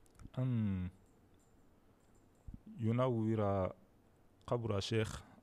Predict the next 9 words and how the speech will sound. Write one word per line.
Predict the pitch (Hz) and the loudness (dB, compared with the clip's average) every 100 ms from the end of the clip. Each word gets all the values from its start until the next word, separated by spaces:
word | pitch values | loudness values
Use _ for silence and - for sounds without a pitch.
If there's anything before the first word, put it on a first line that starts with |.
| - | -4
وأن | 107 120 120 | 0 2 0
يقدس | 101 - 117 101 98 | -2 -2 -2 -2 -2
روحه، | 101 92 95 90 107 90 90 - - - - - - - - - | 0 0 0 0 0 -2 -6 -10 -20 -20 -20 -20 -20 -20 -20 -4
كما | 113 104 107 104 - - - - - - - - | -2 2 2 2 0 -6 -20 -20 -20 -20 -20 -2
أشكركم | 135 - - 120 101 110 107 | 0 0 -2 -2 0 -2 0
أيضا | 113 101 104 101 - - - - - - | -2 -2 -2 -4 -8 -20 -20 -20 -18 -6
على | 104 101 | -4 -4
أعمالكم | - 104 101 113 117 107 - 107 107 - - - - | -4 -2 0 0 0 0 0 2 2 0 -14 -20 -2
الجبارة | 117 104 95 82 104 98 87 85 | 0 2 0 0 2 2 2 -2